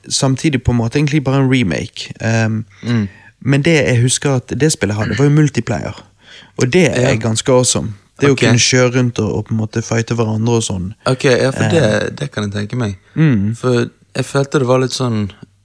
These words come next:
Speaker 2: kjøre rundt og, eller fly rundt og skyte, at det, at det kan bli litt ensidig på en måte. Men,
Speaker 1: Ja.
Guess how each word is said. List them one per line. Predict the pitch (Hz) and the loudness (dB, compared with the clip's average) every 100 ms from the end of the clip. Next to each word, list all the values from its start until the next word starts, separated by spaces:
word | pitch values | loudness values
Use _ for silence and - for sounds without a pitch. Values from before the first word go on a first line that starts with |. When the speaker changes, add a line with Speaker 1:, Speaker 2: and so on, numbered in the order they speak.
| _ - - | _ -20 -10
Speaker 2:
kjøre | - - 120 117 110 | -6 -2 -2 -2 -2
rundt | 110 110 - - - | -2 -4 -8 -12 -8
og, | 113 104 - - | -6 -6 -8 -6
eller | 110 110 | -6 -6
fly | - 110 | -2 -2
rundt | 104 104 104 - - | 0 -2 -4 -10 -8
og | 107 101 98 _ - - - _ - - - | -6 -4 -6 _ -20 -20 -20 _ -20 -18 -8
skyte, | - 113 - 113 - | -2 -2 0 -2 -2
at | 110 | -2
det, | 120 | 0
at | 113 | 0
det | 120 | -2
kan | 135 | -2
bli | 131 | 0
litt | 123 120 - | 0 -2 -4
ensidig | 110 110 - 123 107 | -2 -2 -2 -2 -2
på | 107 | -6
en | 104 | -10
måte. | 101 101 98 | -10 -12 -8
Men, | 113 127 | -2 0
Speaker 1:
Ja. | 113 | 0